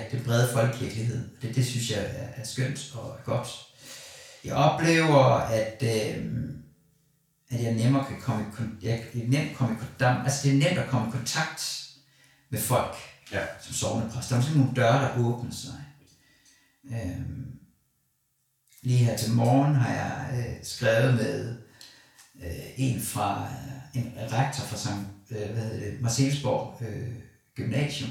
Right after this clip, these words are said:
Speaker 1: om et samtaletilbud, som jeg som, som, som sognepræst gerne vil række ud til gymnasiet, bare
Speaker 2: Ja.
Speaker 1: samtale med gymnasieelever.
Speaker 2: Ja, ja.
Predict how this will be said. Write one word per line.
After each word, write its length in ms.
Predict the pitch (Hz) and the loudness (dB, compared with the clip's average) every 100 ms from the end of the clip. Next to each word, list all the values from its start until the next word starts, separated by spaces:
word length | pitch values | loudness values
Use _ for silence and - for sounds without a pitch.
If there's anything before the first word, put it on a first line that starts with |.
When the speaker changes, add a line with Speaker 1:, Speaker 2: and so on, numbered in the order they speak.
| - | -4
Speaker 1:
om 180 | 110 107 | -4 0
et 60 | |
samtaletilbud, 920 | - 131 - - 107 120 113 117 113 - - _ _ _ _ _ | 4 4 4 0 -2 -2 -2 -2 -4 -6 -10 _ _ _ _ _
som 140 | - 113 | -4 0
jeg 100 | 113 | 0
som, 140 | 110 | -2
som, 140 | 110 | -2
som 300 | 107 - 120 - | -4 -2 0 2
sognepræst 480 | 123 135 117 117 | 4 4 2 -2
gerne 220 | - 120 117 | 0 2 2
vil 220 | 101 90 - - | 0 -4 -10 -8
række 180 | 107 143 | -2 2
ud 140 | 139 | 2
til 120 | - 120 | 0 0
gymnasiet, 400 | 120 120 - 123 | 2 2 2 4
bare 180 | 113 | 4
Speaker 2:
Ja. 60 | 104 - - - | 4 0 -8 -10
Speaker 1:
samtale 520 | - 139 - 120 107 107 | 2 4 4 4 0 -2
med 60 | |
gymnasieelever. 600 | 113 120 117 101 95 - - | 0 0 0 -2 -4 -6 -6
Speaker 2:
Ja, 120 | 139 | -2
ja. 100 | 135 | -2